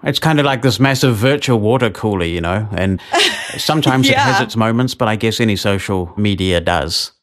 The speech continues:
Speaker 2: Yes, there are times where we have some blind drama, <laughs>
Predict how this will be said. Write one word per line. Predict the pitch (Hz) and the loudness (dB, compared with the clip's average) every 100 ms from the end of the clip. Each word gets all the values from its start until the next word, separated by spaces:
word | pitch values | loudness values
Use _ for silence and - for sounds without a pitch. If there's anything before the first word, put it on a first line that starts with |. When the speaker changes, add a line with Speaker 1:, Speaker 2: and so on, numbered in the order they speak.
| _ | _
Speaker 2:
Yes, | 285 262 254 | 0 0 -2
there | - 269 | 0 0
are | 277 | 0
times | 277 262 262 | -2 -2 -2
where | 247 262 | 0 0
we | 262 240 | 0 -2
have | 254 | -2
some | 247 254 226 | -2 -4 -2
blind | 220 220 262 262 226 | 0 2 0 -2 -2
drama, | 240 196 190 196 285 - - - | 0 0 0 0 0 -4 -16 -20
<laughs> | - | -14